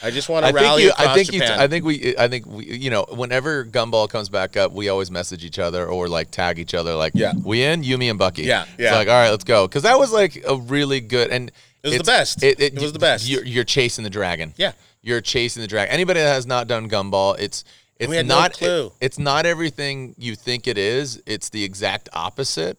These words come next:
Speaker 1: Yeah.
Speaker 2: that you think it is. You're like, "Ah, dude, balling out of control and party."
Speaker 1: Nah.
Speaker 2: No. It is a marathon.
Speaker 1: It's a test of resilience is what it is.
Speaker 2: <laughs> Yeah, and personalities. 'Cause Bucky tried
Speaker 1: You
Speaker 2: to
Speaker 1: might
Speaker 2: chase that dragon, and he got burnt, bro.
Speaker 1: Yeah, yeah. You might wanna kill each other at the end of this thing,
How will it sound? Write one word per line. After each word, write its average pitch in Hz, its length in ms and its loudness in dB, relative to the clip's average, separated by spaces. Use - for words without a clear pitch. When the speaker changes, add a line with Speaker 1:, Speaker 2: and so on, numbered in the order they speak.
Speaker 1:
Yeah. 95 120 -12
Speaker 2:
that 113 120 -2
you 110 140 -6
think - 340 -10
it 117 100 -2
is. 117 260 -2
You're 113 100 -6
like, 92 120 -6
"Ah, 101 260 -4
dude, 90 220 -12
balling 98 260 -6
out 82 80 -8
of 82 60 -18
control 143 500 -4
and 95 120 -10
party." 135 220 -4
Speaker 1:
Nah. 87 100 -8
Speaker 2:
No. 101 280 -2
It 139 120 2
is 143 140 -4
a 139 40 -2
marathon. 143 760 2
Speaker 1:
It's 127 80 -8
a 131 60 -2
test - 360 0
of 131 140 -6
resilience 127 680 0
is 123 120 -10
what 123 180 -4
it 143 60 -2
is. 160 240 4
Speaker 2:
<laughs> 165 60 6
Yeah, 143 140 6
and 139 240 4
personalities. 160 1000 2
'Cause 160 240 2
Bucky 131 320 2
tried 147 180 4
Speaker 1:
You 139 40 0
Speaker 2:
to 135 80 4
Speaker 1:
might 170 80 4
Speaker 2:
chase 147 180 2
that 135 180 4
dragon, 135 400 2
and 110 100 -4
he 139 120 -2
got 135 300 0
burnt, 131 340 0
bro. 85 120 -2
Speaker 1:
Yeah, 104 280 0
yeah. 104 140 0
You 120 140 -2
might 147 300 2
wanna 139 240 0
kill 156 240 -2
each 165 160 -4
other 113 160 0
at 98 80 -10
the 107 100 -8
end 98 100 -6
of 92 80 -10
this 92 180 -12
thing, 80 200 -10